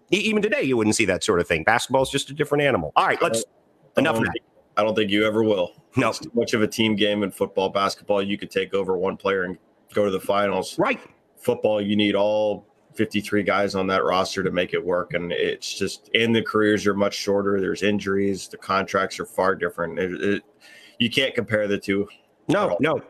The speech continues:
Speaker 1: you really can't. The only place I'd, I'd like to see the N F L really come, I, I think, uh, contracts should, if not be fully guaranteed, I think more of that money should be guaranteed for guys,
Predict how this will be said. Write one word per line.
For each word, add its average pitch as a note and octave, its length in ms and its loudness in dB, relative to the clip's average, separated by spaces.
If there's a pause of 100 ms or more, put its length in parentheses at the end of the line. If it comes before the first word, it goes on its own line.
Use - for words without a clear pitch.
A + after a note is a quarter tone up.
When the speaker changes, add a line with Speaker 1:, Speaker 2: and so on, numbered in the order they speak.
Speaker 1:
you B2 140 2
really E3 200 2
can't. C3+ 240 2
The C3 80 2
only F3 160 2
place F3 240 0
I'd, D3+ 160 2
I'd C3+ 220 2
like C3+ 180 2
to B2 80 0
see C3 200 2
the A#2+ 120 4
N A2+ 80 4
F A2 140 2
L A2 160 4
really G#2 160 2
come, G#2+ 200 2
I, A2+ 160 2
I A2+ 140 2
think, B2+ 400 -2
uh, G#2 200 2
contracts A2 560 4
should, G#2 220 2
if G#2 160 0
not A2+ 240 2
be G2+ 120 0
fully B2 320 0
guaranteed, A#2+ 480 2
I G2+ 60 4
think A2 200 -2
more G#2 240 4
of G2+ 60 -2
that G2+ 160 2
money G2+ 240 2
should F#2+ 160 -6
be G2 80 -2
guaranteed G2 500 0
for G2 120 0
guys, G2+ 360 4